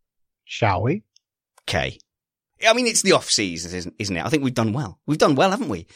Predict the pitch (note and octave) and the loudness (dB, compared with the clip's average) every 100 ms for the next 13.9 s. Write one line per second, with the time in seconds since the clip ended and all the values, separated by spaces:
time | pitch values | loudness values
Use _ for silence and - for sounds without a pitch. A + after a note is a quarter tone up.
0 | - B2+ D#3 D#3 A#3 A#3 A#3+ G3 G3 F#3+ | -12 0 0 2 -2 -2 -2 2 2 0
1 | E2 F#2+ - _ _ _ A#2 A#2+ B2+ B2+ | -6 -8 -12 _ _ _ 0 2 2 2
2 | C#3+ D#3+ B2 C#3+ - A#2 - - C3 - | 2 4 2 -2 -4 -2 -2 0 0 2
3 | A#2 A2 A#2 A#2+ A#2 F#2 D#2+ D#2 F#2+ - | 2 0 4 4 4 0 -2 -2 -2 -4
4 | - - B2 C#3+ C#3+ B2+ C3 C#3+ F#3 G#3 | -10 -6 -2 4 4 6 2 4 6 6
5 | E3+ D#3 C#3+ C3 D3+ E3 B2+ D3+ D3+ D3+ | 6 6 4 2 4 2 2 0 4 4
6 | G2 E2 F2+ G2 - - B2 A#2 - - | 4 0 -2 -6 -10 -4 -2 2 2 2
7 | C#3+ D3+ - C3+ - G3 - - _ _ | 0 0 -4 -2 2 2 0 -2 _ _
8 | - F3 D#3+ A#2+ G#2+ A#2 B2+ C3+ C3 - | 0 2 4 2 2 -2 0 0 0 -2
9 | B2 - A#2+ A2 G2 - - - A#2 A#2 | -2 0 4 4 4 -2 -10 -4 2 2
10 | - A#2+ - - B2 A2+ F2+ E2 - - | 2 -2 -4 2 2 4 2 0 -2 -8
11 | F2 G2+ G2+ A2+ - A2 G#2+ G#2+ G#2+ A2+ | -4 -2 0 0 0 0 2 2 4 4
12 | G#2 G2 G2 G2 F#2+ F#2 F#2 F#2+ - A2 | 4 4 0 -2 0 0 -4 -6 -2 -2
13 | - F#2+ F2 G#2+ A2 G#2+ G#2 F#2+ A2 | 0 -4 0 2 2 0 0 0 -2